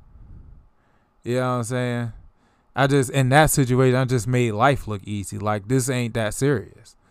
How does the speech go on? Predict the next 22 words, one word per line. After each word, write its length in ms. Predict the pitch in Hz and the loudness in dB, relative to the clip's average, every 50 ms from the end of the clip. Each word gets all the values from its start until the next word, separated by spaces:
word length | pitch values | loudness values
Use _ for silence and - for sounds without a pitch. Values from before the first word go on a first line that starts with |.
| _ _ _ _ _ | _ _ _ _ _
and 140 | - 110 117 | -4 0 2
I'll 200 | 123 131 131 127 | 4 4 4 4
come 260 | - - 139 120 113 | 4 2 2 2 2
back 240 | 107 104 101 104 - | 2 0 -2 -2 -4
stronger. 540 | - - 139 147 131 98 104 - - - _ _ _ _ _ _ _ _ _ _ _ _ _ _ _ _ _ _ _ _ _ _ _ _ _ _ _ _ _ _ _ _ _ _ _ _ _ _ _ _ _ _ _ | -6 -4 -2 -2 -2 -4 -6 -12 -20 -20 _ _ _ _ _ _ _ _ _ _ _ _ _ _ _ _ _ _ _ _ _ _ _ _ _ _ _ _ _ _ _ _ _ _ _ _ _ _ _ _ _ _ _
You 120 | - 107 113 | -6 -2 0
gotta 260 | 135 139 139 135 127 | 4 4 4 4 2
make 280 | 127 131 143 156 147 - | 2 2 2 0 2 0
it 100 | 147 131 | -2 -2
look 220 | 120 135 143 - | 0 -2 -2 0
easy, 480 | 131 135 131 117 85 - - - 101 _ _ _ _ _ _ _ _ _ _ _ - | 0 0 0 -2 -4 -6 -14 -18 -20 _ _ _ _ _ _ _ _ _ _ _ -6
because 440 | 113 117 110 - 139 131 123 107 101 | -4 -4 0 2 2 2 2 0 -4
the 80 | 113 | -6
greats, 680 | 101 98 123 135 143 143 - - - - - - - _ _ _ _ | -4 0 0 2 2 0 -2 -6 -14 -18 -16 -18 -20 _ _ _ _
the 120 | - 110 | -14 -12
goats, 640 | 101 95 123 135 135 127 104 - - - - - - - - - - - - _ _ - | -6 -2 -2 0 0 -2 -2 -6 -10 -10 -12 -14 -20 -20 -20 -20 -20 -20 -20 _ _ -10
the 100 | 120 117 | -8 -6
ones 360 | 113 120 131 135 135 127 120 | -2 0 0 0 0 0 -2
on 100 | 127 127 | -4 -4
the 60 | 123 | -4
goat 260 | 110 123 127 123 113 | -2 0 0 0 0
level, 400 | 117 120 117 104 117 113 113 107 | -2 -2 -2 -2 -4 -6 -6 -8